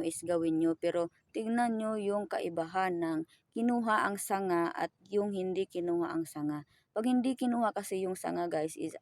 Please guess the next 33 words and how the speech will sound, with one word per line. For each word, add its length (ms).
ang 240
sa, 400
nasa 320
ibaba 400
is 160
crowded. 560
Pag 240
ganito, 400
pag 160
kinuha 480
nyo 160
po 160
yung 160
sanga 400
is 240
tan-, 240
tignan 400
nyo. 320
Napakalinis 720
tignan. 640
Pag 160
kinuha 400
po 80
yung 320
dahon 320
dyan 320
is 320
napakalinis 880
talaga, 400
hindi 320
siya 160
crowded 480
tignan. 480